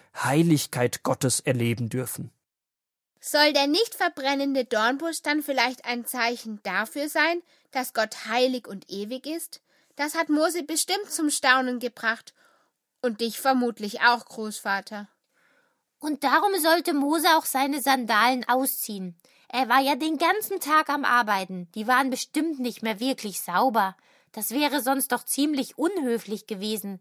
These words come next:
Speaker 3: seine Dreckschuhe anzulassen, wenn Gott sich schon so mächtig zeigt und diesen Ort um den Dornbusch zu seinem Ort erklärt hat.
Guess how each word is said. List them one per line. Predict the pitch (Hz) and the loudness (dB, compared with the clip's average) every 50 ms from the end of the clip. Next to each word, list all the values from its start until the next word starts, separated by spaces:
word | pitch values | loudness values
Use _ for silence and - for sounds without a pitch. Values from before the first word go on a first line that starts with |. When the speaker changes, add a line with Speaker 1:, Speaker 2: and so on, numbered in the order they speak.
| _ _ _ _ _ | _ _ _ _ _
Speaker 3:
seine | - - 196 196 226 202 180 | -8 -2 0 0 0 0 -4
Dreckschuhe | - - - - 202 269 - - - - - 240 220 202 - | -8 -6 -2 -2 -2 0 0 0 0 0 0 2 4 4 2
anzulassen, | - 196 269 311 - - 285 269 254 233 226 226 - - 220 214 - - - - _ - | 2 0 -2 0 0 2 2 2 4 2 2 2 0 -4 -6 -8 -10 -14 -20 -14 _ -4
wenn | 240 247 262 | -2 0 -2
Gott | 220 - - 240 285 - - | -2 -2 -2 -2 -2 -2 -2
sich | - 302 - | -2 -2 -2
schon | - - 262 240 214 | -2 -2 -2 -2 -2
so | 196 - 277 311 349 392 | 0 2 4 6 6 6
mächtig | 370 320 285 302 381 - - - 359 - - _ - | 6 4 2 0 0 -2 -4 -6 -6 -6 -6 _ -10
zeigt | - 196 190 190 202 - _ - - - - | -6 -4 -4 -4 -6 -8 _ -20 -20 -14 -8
und | - 240 220 214 | -6 -6 -4 2
diesen | 269 294 381 349 - 277 226 - - | 4 4 4 4 2 -2 -4 0 4
Ort | 240 269 294 - 330 - - | 6 8 8 8 6 2 -4
um | 226 208 | -6 -6
den | 202 208 196 185 | -4 -4 -4 -2
Dornbusch | 180 233 240 247 277 285 254 269 254 - - - | 0 2 4 4 4 2 0 -2 -4 -6 -8 -10
zu | - - 208 | -10 -10 -8
seinem | 180 175 214 214 233 269 262 294 294 277 - | -6 -2 0 2 2 2 2 0 -2 -2 0
Ort | 240 226 202 180 - | 0 0 0 0 -2
erklärt | 196 175 - - 196 185 180 165 165 - - | -6 -8 -8 -8 -8 -6 -8 -8 -8 -10 -12
hat. | 165 165 - - | -12 -12 -12 -16